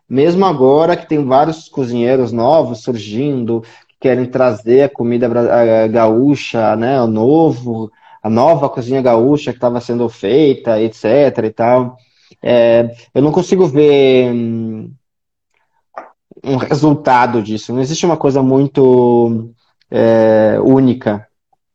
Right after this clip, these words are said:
né? Então eu acabo não usando essa, essa, essa linha de pensamento. Não acho que, que eu trabalhe com os produtos assim, é,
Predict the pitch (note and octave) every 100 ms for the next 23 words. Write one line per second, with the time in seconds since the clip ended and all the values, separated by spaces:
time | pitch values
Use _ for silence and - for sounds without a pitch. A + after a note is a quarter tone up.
0 | _ - C#3+ C#3+ C3+ D#3 D#3 E3+ E3 E3+
1 | F#3 D#3 D#3 C#3 A#2+ A2+ A#2+ A2 G2+ -
2 | _ _ A2+ A2+ - A2 G#2 G#2+ G2+ -
3 | A2 - B2 A#2+ B2 B2+ A#2+ B2 A2+ A#2+
4 | A2+ G#2 G#2+ _ _ _ _ - A#2 C3
5 | C#3 C#3+ - B2+ A#2 - B2 A#2 A#2 B2+
6 | A#2 A2+ A2+ A2 A#2 A2+ A#2 A#2 A#2 A2+
7 | - G2+ - G#2+ G#2+ _ _ _ G#2 G2+
8 | G2+ G2